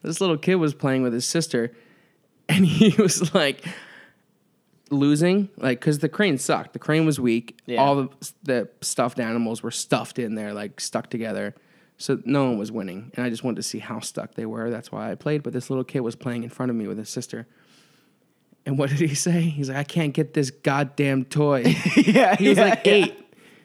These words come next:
Speaker 1: He was
Speaker 2: He's
Speaker 1: just, like, an
Speaker 2: smacking the
Speaker 1: eight-year-old
Speaker 2: glass.
Speaker 1: bitter old man about getting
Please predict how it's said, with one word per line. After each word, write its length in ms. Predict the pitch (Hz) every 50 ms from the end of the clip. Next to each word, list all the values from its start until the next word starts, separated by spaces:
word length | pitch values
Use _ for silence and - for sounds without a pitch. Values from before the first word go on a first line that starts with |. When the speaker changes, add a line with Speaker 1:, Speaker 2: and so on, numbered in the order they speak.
| _ _ _ _ -
Speaker 1:
He 120 | 165 202 208 190
was 180 | 196 185 -
Speaker 2:
He's 80 | 190 180 156
Speaker 1:
just, 40 |
like, 140 | 180 185 165
an 60 | 175
Speaker 2:
smacking 320 | 180 185 190 - 180 190 196
the 40 | 185
Speaker 1:
eight-year-old 440 | 196 196 190 185 175 175 165 170 165
Speaker 2:
glass. 100 | 156 131
Speaker 1:
bitter 320 | - 160 160 160 165 156 151
old 220 | 151 151 151 139
man 340 | 139 143 147 147 143 135 131
about 300 | 131 131 123 127 131 131
getting 340 | 139 131 127 127 127 127